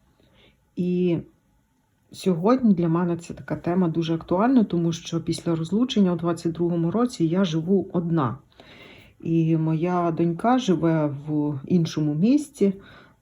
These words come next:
е, і наші стосунки, на жаль, не складаються таким чином, що, е, ми спілкуємося кожен день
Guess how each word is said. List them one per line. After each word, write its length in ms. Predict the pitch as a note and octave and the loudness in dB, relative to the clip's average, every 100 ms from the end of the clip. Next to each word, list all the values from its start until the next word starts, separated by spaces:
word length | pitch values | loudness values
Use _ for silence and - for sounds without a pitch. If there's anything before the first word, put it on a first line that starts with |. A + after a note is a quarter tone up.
| _ - | _ -10
е, 40 | D#3+ D3 C#3+ - _ _ _ _ _ _ _ _ | -8 -6 -10 -14 _ _ _ _ _ _ _ _
і 400 | E3+ E3+ E3+ E3 D#3 - | -2 2 2 2 0 -4
наші 320 | E3 F3 - | -4 -2 -4
стосунки, 800 | E3 - C#3 - G3+ F#3+ E3+ D#3+ C3+ | -6 -8 -8 2 4 4 2 -2 0
на 140 | D#3+ | -2
жаль, 200 | D#3+ E3+ | 0 2
не 160 | D#3+ D#3+ | 2 0
складаються 680 | D#3 E3 D#3+ D#3+ C#3+ C#3 - | 0 0 2 2 0 -2 -6
таким 320 | D3+ D#3 D3+ | -6 -4 -4
чином, 460 | - A#3+ B3 F3+ | 0 2 4 2
що, 300 | C#3+ - C#3+ C#3+ - - - _ _ _ | 0 -6 -6 -6 -10 -20 -20 _ _ _
е, 40 | D3+ | -8
ми 420 | C#3+ C#3+ D3 D3 | -6 -4 -4 -6
спілкуємося 840 | C#3+ C#3 C3+ G3+ G#3+ E3+ E3 D#3 | -6 -4 -2 2 4 4 2 -2
кожен 440 | C3+ D3 C#3+ C#3+ C3+ | -6 -4 -4 -4 0
день 440 | G#3 A3 G3+ F#3+ | 2 4 4 4